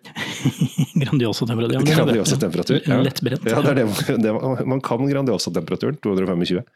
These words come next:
Speaker 2: Og så bare lar du den stå i en halvtime, førti minutter. Og så går du inn da, og så bare ser du at alt er. Men det, da skal, du har rutan selvfølgelig, men ta også en s-, en, eh, en tynn, eh, også en, en saks, nei, en gaffel, altså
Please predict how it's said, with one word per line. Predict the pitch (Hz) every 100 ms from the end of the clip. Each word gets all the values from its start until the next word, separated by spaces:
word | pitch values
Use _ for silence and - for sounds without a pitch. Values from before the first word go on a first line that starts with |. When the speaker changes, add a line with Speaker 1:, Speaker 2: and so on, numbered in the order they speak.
| - - - - _ _ _ 107
Speaker 2:
Og | 113
så |
bare | 113 107
lar | 90 85
du |
den | 95
stå | - 85 85
i | -
en | 85 -
halvtime, | 76 - 73
førti | 71 69
minutter. | 73 - - - _ _ _ _ _ _ _
Og | -
så | 101
går | 92 76
du | 82
inn |
da, | 90
og | -
så | -
bare | - - _ - - - - - -
ser | - - -
du |
at | -
alt | 92 - -
er. | - - _
Men | -
det, | 202 64 - - 60 - _ _ 117
da |
skal, | 107 113 110
du | 110
har | 117 110
rutan | - 82
selvfølgelig, | 87 87 82 117
men | - - -
ta | -
også | 101 101 107
en | 107
s-, | - - 117
en, | 113 101
eh, | 101 101 101 92 _ - - - - _ _ -
en | 95
tynn, | - 92 95 95 92
eh, | 92 90 90 85
også | - 98 104 87
en, | 78 92 80 -
en | 92 90
saks, | - - - -
nei, | 107 107
en | 107 107 107
gaffel, | 95 90 104
altså | 107